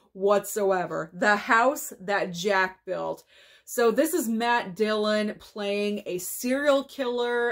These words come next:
and reading the description, I'm like, "Hey, I'm into this." Matt Dillon going off the rails, being a serial killer. Okay. The runtime of this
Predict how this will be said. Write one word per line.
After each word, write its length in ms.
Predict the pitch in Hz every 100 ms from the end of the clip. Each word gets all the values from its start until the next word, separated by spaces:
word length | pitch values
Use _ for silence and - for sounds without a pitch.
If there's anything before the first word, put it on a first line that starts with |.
| -
and 420 | 214 214 208 190
reading 440 | 208 269 339 370 320
the 100 | 254
description, 840 | 240 - 226 254 - 202 185 185
I'm 200 | 185 202
like, 280 | 202 196 190 -
"Hey, 500 | 226 311 151 156 - _ _ _ -
I'm 260 | 240 277
into 260 | 254 208 180
this." 340 | 156 - -
Matt 340 | 185 226 330 220
Dillon 560 | 254 247 247 240 240 - _ _ -
going 260 | 240 302
off 200 | 269 269
the 80 | 262
rails, 460 | 214 220 226 226 180
being 200 | 220 226
a 40 |
serial 320 | 208 226 214
killer. 560 | 208 214 208 202 202 -
Okay. 600 | 202 196 202 185 180 180 _ _ _
The 100 | 190
runtime 1000 | 247 208 262 359 453 339 330 311 302 285
of 200 | 247 220
this 340 | 190 202 196